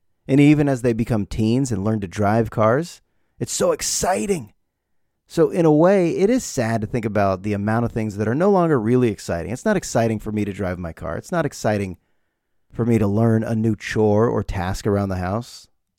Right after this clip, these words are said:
like sweeping. Sweeping? So boring, right?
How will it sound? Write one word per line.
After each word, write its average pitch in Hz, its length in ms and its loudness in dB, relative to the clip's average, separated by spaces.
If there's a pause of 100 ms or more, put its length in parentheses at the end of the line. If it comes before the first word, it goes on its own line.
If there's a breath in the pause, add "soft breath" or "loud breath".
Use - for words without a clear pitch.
(420)
like 95 140 -10
sweeping. 156 720 0 (680)
Sweeping? 294 800 0
So - 320 -2
boring, 233 760 2
right? 135 340 0